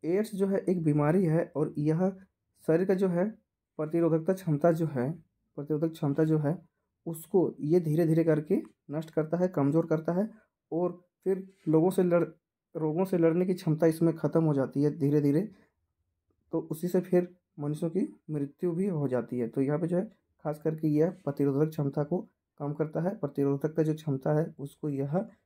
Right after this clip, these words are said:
कमज़ोर करके आदमी को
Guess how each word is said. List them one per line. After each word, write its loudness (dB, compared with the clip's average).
कमज़ोर -4
करके -2
आदमी 2
को 4